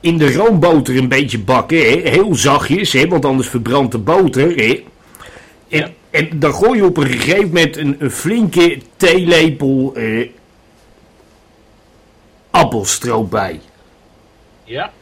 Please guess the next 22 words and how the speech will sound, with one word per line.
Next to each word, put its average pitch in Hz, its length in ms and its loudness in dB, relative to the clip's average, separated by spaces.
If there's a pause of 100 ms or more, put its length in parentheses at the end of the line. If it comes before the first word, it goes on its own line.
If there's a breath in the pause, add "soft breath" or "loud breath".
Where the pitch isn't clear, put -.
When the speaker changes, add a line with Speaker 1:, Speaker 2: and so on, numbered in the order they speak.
(100)
Speaker 1:
En, 151 240 -2
en, 147 240 -2
en 143 160 0
dan 160 140 2
goed 185 240 0
roeren, 135 540 0
hè. 160 160 -2 (1500 soft breath)
En, 123 140 -4 (140)
en 143 180 0
je 156 120 2
zal 175 260 4
zien, 185 300 2
hè, 147 260 0
dat 147 380 -2
iedereen 196 480 -2
die 151 160 0
het - 160 -4
proeft, 214 540 -2
die, 160 260 -2
die 139 240 -2
denkt 156 400 -2
dat, 147 300 2